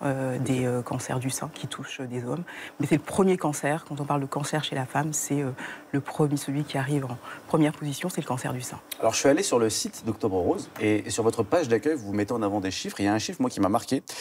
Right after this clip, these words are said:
Speaker 2: Euh, il est dit, « Une femme sur deux méconnaît les risques liés au cancer du sein. »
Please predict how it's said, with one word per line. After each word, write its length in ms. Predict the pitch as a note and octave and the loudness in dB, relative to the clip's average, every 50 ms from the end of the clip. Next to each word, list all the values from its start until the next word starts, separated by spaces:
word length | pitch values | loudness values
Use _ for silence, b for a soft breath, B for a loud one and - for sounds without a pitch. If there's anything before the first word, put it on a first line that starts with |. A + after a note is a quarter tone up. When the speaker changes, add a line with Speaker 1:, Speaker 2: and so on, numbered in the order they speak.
| B B B B B B - | B B B B B B 2
Speaker 2:
Euh, 120 | G#2 G2 - | 2 2 4
il 160 | - C#3 C#3+ | 4 4 4
est 80 | E3 D#3+ | 4 2
dit, « 340 | C#3 B2+ D#3 G#3 A3+ - - _ _ - | 2 2 2 2 0 -2 -6 _ _ 0
Une 140 | G#3 G#3+ G3 | 0 0 2
femme 300 | E3 - - G#3 F#3+ F3+ | 0 2 2 2 2 2
sur 300 | D3 - - E3+ C#3 B2 | 0 -2 0 0 0 2
deux 160 | A#2+ C#3 D3 E3 | 2 0 2 2
méconnaît 680 | C#3+ E3 F#3+ - - - E3+ D#3 D#3 D3+ E3 F#3 G3+ B B B B B B B B | 2 2 2 0 0 2 2 4 4 4 2 0 -2 B B B B B B B B
les 140 | G#2+ A2+ A#2 | 0 2 2
risques 360 | A2 A#2 F#3+ G3 - - - | 2 2 0 0 -2 0 0
liés 340 | A#2 A2+ A#2+ C3+ D3 F3+ F#3+ | 0 2 2 2 2 2 2
au 80 | D3 | 0
cancer 400 | G#2 - C3 C#3+ - - F3+ C#3+ | 0 0 -4 -4 -2 -2 -2 -2
du 140 | B2 G#2+ A2+ | -2 -2 -4
sein. » 220 | A2 - A2+ G#2+ | -4 -4 -6 -8